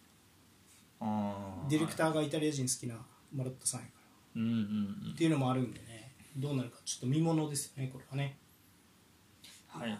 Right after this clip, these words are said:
Speaker 1: そうですね。
Speaker 2: まあでもなんかちょっと精神的支柱はね、やっぱ失う感じするな、このなんか暗黒期を支えてくれたゴールキーパーいないと。
Speaker 1: 結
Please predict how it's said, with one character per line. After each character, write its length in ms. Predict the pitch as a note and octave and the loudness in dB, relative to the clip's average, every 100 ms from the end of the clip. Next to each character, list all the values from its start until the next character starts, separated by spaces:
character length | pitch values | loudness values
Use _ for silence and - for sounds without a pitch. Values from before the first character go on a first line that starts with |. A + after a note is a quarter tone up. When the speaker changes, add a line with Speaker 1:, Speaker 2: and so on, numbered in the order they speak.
| - | -6
Speaker 1:
そ 240 | - A2+ - | -8 -8 -8
う 20 | |
で 80 | - | -8
す 180 | - | -8
ね。 440 | - A#2 A2+ A2+ - | -4 0 0 -2 -4
Speaker 2:
ま 140 | C3+ C3+ | 0 2
あ 40 | |
で 80 | D3+ | 2
も 80 | D3+ | 2
な 100 | F3 | 2
ん 40 | |
か 60 | E3+ | 2
ち 100 | F#3+ | 2
ょ 40 | |
っ 20 | |
と 80 | D#3+ | 4
精 160 | - G3+ | 6 6
神 220 | G#3 G3 | 4 2
的 180 | F#3+ F#3+ | 4 2
支 100 | - | 4
柱 180 | F#3 | 4
は 60 | F#3 | 4
ね、 60 | F#3 | 2
や 60 | |
っ 40 | C#3 | 2
ぱ 80 | |
失 260 | C3+ - D#3 | 2 2 2
う 40 | |
感 140 | D3 D#3+ | 2 4
じ 80 | D#3+ | 4
す 100 | D#3+ | 4
る 100 | D3+ | 2
な、 200 | B2+ - | -2 -4
こ 120 | D3 | -2
の 200 | C3 B2+ | 0 2
な 100 | B2+ | 2
ん 80 | C3 | 0
か 180 | - - - - | -4 -12 -18 -6
暗 180 | E3+ F3+ | 0 4
黒 120 | F#3 | 4
期 180 | F#3 D#3+ | 4 4
を 60 | B2+ | 6
支 120 | C3+ D3 | 6 4
え 60 | |
て 100 | C3 | 0
く 80 | C3 | 2
れ 160 | C3+ C3 - - - - - - | 2 0 -8 -20 -20 -20 -12 -2
た 140 | C3 | 0
ゴ 140 | B2+ | 2
ー 40 | C3 | 0
ル 40 | |
キ 120 | B2+ C3 | 0 -2
ー 60 | |
パ 60 | A#2 | -2
ー 60 | |
い 20 | A2+ | -8
な 80 | |
い 60 | A2 - - - - - - - - - - - - - - | -10 -12 -20 -20 -20 -20 -20 -20 -20 -20 -20 -20 -20 -16 -10
と。 80 | |
Speaker 1:
結 220 | C#3 B3+ | -2 -2